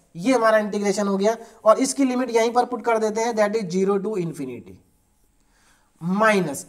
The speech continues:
अब अगला part देखिए, integration by part का पहला part क्या होता है, First function as it is, दूसरे का integration minus First का differentiation। First क्या है, X की power n, X की power n का differentiation एन एक्स की power n minus one, और second function का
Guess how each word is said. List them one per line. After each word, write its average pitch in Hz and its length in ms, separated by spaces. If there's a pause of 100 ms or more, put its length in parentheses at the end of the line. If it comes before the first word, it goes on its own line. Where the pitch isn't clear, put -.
अब 240 120
अगला 202 260
part 139 400
देखिए, 208 220
integration 226 460
by 214 160
part 220 240
का 240 100
पहला 214 280
part 220 220
क्या 240 120
होता 233 240
है, - 280
First 226 280
function 220 280
as 202 220
it 208 120
is, 247 100
दूसरे 208 340
का 220 100
integration 190 640
minus 208 460 (360)
First 254 260
का 247 140
differentiation। 202 640 (760)
First 240 260
क्या 247 140
है, 254 200 (100)
X 208 140
की 254 140
power 233 320
n, 196 180 (380)
X 196 160
की 254 160
power 240 420
n 220 200
का 247 120
differentiation 226 720 (100)
एन 226 220
एक्स 208 240
की 240 140
power 214 440
n 208 180
minus 185 440
one, 214 200 (840)
और 262 180
second 254 520
function 240 440
का 254 180